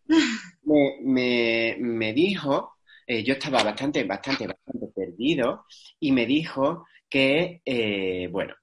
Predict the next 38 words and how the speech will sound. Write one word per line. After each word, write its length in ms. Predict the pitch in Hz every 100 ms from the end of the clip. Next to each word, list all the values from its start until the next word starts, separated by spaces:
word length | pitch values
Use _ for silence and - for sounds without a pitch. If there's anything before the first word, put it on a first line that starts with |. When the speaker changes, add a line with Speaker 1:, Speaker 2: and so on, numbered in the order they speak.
| _
Speaker 2:
que 160 | - 117
yo 140 | 123
no 100 | 143
me 120 | 165 165
creyera 460 | 135 123 139 156
quien 280 | 147 120 113
dijera 360 | 107 107 117 143
que 100 | 135
yo 80 | 117
no 120 | 123
podía 240 | 120 110
vivir 260 | 110 107 117
de 120 | 143
mis 200 | 120 95
libros. 600 | 95 98 92 78 - _ _ _ _ _ _ - - -
Esta 240 | - 175
persona, 560 | 175 160 170 151 123 -
como 280 | 95 82 -
me 120 | 107
impactó 360 | 104 95 - 131
mucho 320 | 147 143 98
a 40 | 82
muchos 440 | 92 101 - 107
niveles, 680 | 110 113 123 127 101 160 247 _ _ _ - - _
eh, 640 | 160 135 120 110 101 104 -
pues 220 | 131 113 - _ _ _ _ _
caló 280 | 117 113 120
en 240 | 127 127
mí 300 | 139 190 - - -
esa 240 | 156 165
semillita 720 | 165 143 131 135 175 127 107 -
que, 280 | 135 - -
que, 260 | 135 -
que 140 | - 135
puso 560 | 156 180 - 127 113 -
en 240 | 120 123
mí. 400 | 151 247 269 - _ _ _ - -
Y 420 | 175 156 151 -